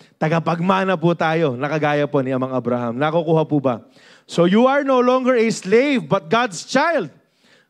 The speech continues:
Ang sabi dyan, "And since you are His child, God has made you also an heir." Pakisabi nga, "Tagapagmana ako."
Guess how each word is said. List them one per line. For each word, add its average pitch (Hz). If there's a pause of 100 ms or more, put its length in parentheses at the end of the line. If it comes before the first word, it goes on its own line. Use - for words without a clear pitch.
(180)
Ang 131
sabi 233
dyan, 247
"And 233
since 247
you 269
are 247
His 262
child, 202
God 220 (240)
has 156
made 196
you 185
also 160
an 147
heir." 123 (320)
Pakisabi 285
nga, 302
"Tagapagmana 262
ako." 202